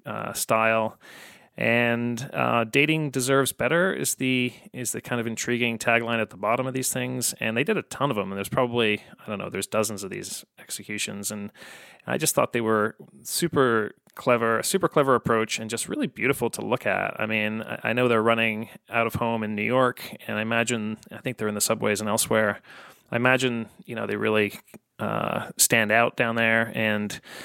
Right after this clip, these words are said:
yeah, I, I mean, I just thought, uh, you know, dating sites have been doing really cool stuff lately. Uh, Hinge did those long copy out-of-home ads last year that Barton F. Kraft did.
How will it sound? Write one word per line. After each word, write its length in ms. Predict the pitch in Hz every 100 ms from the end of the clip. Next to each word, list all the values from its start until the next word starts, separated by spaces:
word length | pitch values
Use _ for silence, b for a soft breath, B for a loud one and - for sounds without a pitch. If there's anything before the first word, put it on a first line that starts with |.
| B B B B -
yeah, 240 | 160 107
I, 140 | - 127
I 200 | 131 135
mean, 380 | 135 135 131 -
I 100 | -
just 180 | 139 -
thought, 320 | 131 120 -
uh, 200 | 113 107 104
you 60 |
know, 80 | 143
dating 260 | 120 156 220
sites 220 | - 139
have 100 | 127
been 100 | 123
doing 280 | 123 120 117
really 220 | 117 113
cool 280 | - 123 113
stuff 360 | - 107 -
lately. 480 | 107 107 107 107 107 -
Uh, 200 | 107 98
Hinge 400 | 127 123 127 -
did 160 | 117
those 440 | 113 113 110 - -
long 300 | 117 110 110
copy 640 | - 110 - 110 107 -
out-of-home 440 | - 107 104 113 110
ads 200 | 110 117
last 240 | 113 -
year 80 | 113
that 100 | 107
Barton 240 | 117 - -
F. 140 | -
Kraft 320 | 120 120 -
did. 340 | 123 120 117